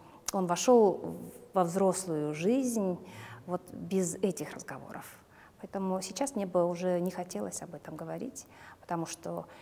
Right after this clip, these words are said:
я думаю, что в скором будущем он женится, обретёт свою семью. И вот это вот прошлое,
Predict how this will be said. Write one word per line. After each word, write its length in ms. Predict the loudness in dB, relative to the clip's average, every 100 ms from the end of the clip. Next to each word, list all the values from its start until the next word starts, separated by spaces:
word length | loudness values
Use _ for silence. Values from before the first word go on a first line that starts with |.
| -8 -2
я 100 | 2
думаю, 260 | 4 2
что 360 | 0 -2 -2 -2
в 40 |
скором 300 | 0 2 4 0
будущем 360 | -6 -6 -6
он 140 | -8 -2
женится, 540 | -2 -2 -4 -6 -6
обретёт 300 | -6 -4 -4
свою 280 | -6 -8 -8
семью. 800 | -8 -6 -4 0 2 2 0 -2 -12 -18 -20 -4
И 100 | 0
вот 180 | 2 2
это 200 | 2 2
вот 280 | 2 0 0
прошлое, 500 | 4 4 4 2 2